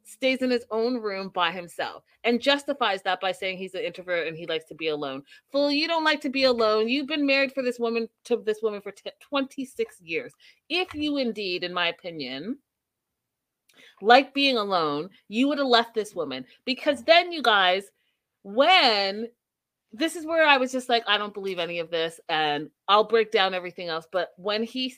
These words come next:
literally said that it was all about Kenya's feminine prowess, and she, uh, what did she say? She, he said that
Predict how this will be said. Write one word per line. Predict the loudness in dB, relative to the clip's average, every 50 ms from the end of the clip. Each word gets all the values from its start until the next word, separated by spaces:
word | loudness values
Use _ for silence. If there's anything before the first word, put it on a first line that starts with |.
| -14
literally | -14 -10 -8 -6 -4 -4 -4 -4 -4 -6 -10
said | -10 -6 -4 -2 -2 0 -2 -4 -6 _ _ _ _ _ -10 -2
that | 2 4 4 4 4 2 0 -6 _ _ _ _ _ _
it | -6 -6 -6 -4
was | 0 2 4 4 4 4 2 -2 -6 _ 2
all | 4 6 6 6 6 4
about | 2 2 2 4 6 6 6 6 4 2 0 -2 _ _ _ _ _ _ _ _ -20
Kenya's | -20 -10 -4 -4 -4 -2 -2 -2 -2 -2 -2 -4 -6 -8 -12 -18 _ _ _
feminine | -4 -4 -2 -2 -4 -4 -4 -4 -4 -4 -4 -6 -8 -12
prowess, | -18 -14 -6 0 2 4 4 4 4 2 0 0 -2 -2 -2 -2 -2 -4 -8 -12 _ _ _ _ _ -4 -2
and | 0 0 0 0 -2 -4
she, | -8 -10 -8 -8 -6 -6 -6 -6 -6 -6 -6 -8 -10 -8 -4
uh, | -2 0 0 2 0 0 2
what | 2 0
did | 0 0
she | -4 -6 -6
say? | -2 -2 -2
She, | -2 -2 -8 -12 -12 -14 _ _
he | -14 -10 -8 -8
said | -4 -2 -2 -2 -2 0
that | 0 2 2 0 -2 -6